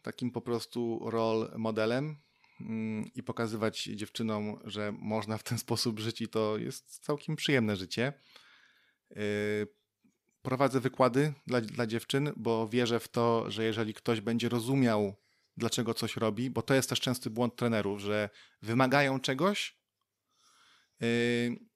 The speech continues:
ale nie, nie tłumaczą, czemu to, y, czemu to r-, robimy. Więc ja wierzę w edukację, y, staram się dziewczynom wszystko bardzo dokładnie wytłumaczyć.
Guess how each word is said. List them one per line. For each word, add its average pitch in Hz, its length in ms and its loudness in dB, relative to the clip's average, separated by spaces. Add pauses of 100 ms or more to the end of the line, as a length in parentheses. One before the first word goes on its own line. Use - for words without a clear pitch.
(120)
ale 135 200 4
nie, 147 220 2
nie 147 160 2
tłumaczą, 147 500 0
czemu 143 280 2
to, 127 540 2 (220)
y, - 20 -2
czemu 127 360 0
to 120 440 0
r-, 120 160 -4
robimy. 107 480 -2 (460)
Więc 117 200 0
ja 131 140 4
wierzę 127 360 6
w 117 240 -8
edukację, 135 680 0 (680)
y, 117 40 -4
staram 120 320 0
się 117 280 0
dziewczynom 117 440 0
wszystko 117 380 -2
bardzo 113 360 2
dokładnie 113 420 2
wytłumaczyć. 113 840 0